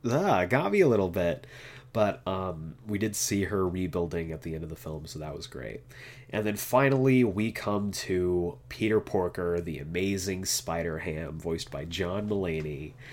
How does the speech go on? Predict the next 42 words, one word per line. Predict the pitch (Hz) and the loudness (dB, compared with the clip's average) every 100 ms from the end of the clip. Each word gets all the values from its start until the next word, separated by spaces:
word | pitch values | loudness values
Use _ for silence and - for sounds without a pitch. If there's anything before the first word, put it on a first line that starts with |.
| - - - | -16 -18 -10
And | 92 90 90 87 87 - - - - - - - - - | -2 0 2 0 -2 -10 -16 -20 -20 -20 -20 -20 -8 -2
as | 110 98 | 0 0
much | 107 113 143 143 | -2 0 0 0
as | 107 | -2
I | 101 104 | -2 0
would | 101 82 | -2 -2
love | 85 90 85 | 0 0 -2
to | - | -6
say | 87 - 76 - - - - - - | -6 -6 -6 -8 -12 -18 -20 -20 -20
that | - 80 85 80 76 67 - - - - - - - - | -18 -8 -6 -6 -8 -10 -12 -16 -18 -20 -20 -20 -20 -4
Nicolas | 98 101 - | -2 0 0
Cage | - 90 87 85 | 0 0 0 -2
was | 87 80 80 | -4 -4 -6
perfect | - 101 92 | -4 -4 -2
casting | 92 85 - 78 | -4 -4 -6 -10
for | 82 | -10
Spider-Man | - 80 78 - | -8 -8 -8 -10
Noir, | - - - - | -8 -8 -8 -10
as | - | -10
much | 90 87 | -8 -8
as | 82 | -6
I | 85 | -8
would | 82 | -6
like | 82 78 | -8 -8
to | - | -10
say | - 82 | -8 -8
that | - | -10
Jake | - 82 | -10 -6
Johnson | - 98 - 82 73 | 0 0 0 -6 -8
was | - | -10
a | |
perfect | - 87 - - | -12 -12 -14 -14
Peter | - | -14
Parker, | 71 - 98 92 78 | -10 -4 -4 -4 -8
that | - | -8
Shameik | - 90 78 - | -10 -10 -10 -8
Moore | 90 90 85 | -6 -6 -6
was | 80 | -8
a | 78 | -10
perfect | - 85 - 76 69 - - | -10 -10 -8 -10 -10 -14 -12
Miles | 90 80 | -8 -8
Morales, | 73 78 87 85 - - | -8 -8 -6 -6 -8 -10